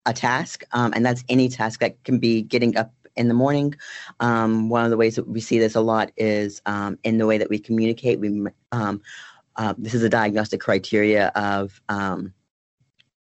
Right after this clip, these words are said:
having trouble initiating conversation. This comes from your executive functioning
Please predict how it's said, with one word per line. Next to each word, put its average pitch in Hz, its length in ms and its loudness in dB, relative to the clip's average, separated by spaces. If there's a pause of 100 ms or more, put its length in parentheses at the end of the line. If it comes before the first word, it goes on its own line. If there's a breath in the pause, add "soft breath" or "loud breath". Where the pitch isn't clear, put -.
(720 soft breath)
having 131 260 2
trouble 123 300 2
initiating 113 600 4
conversation. 120 800 0 (380 loud breath)
This 123 200 2
comes 131 240 0
from 131 160 4
your 113 140 6
executive 101 420 0
functioning 95 520 -4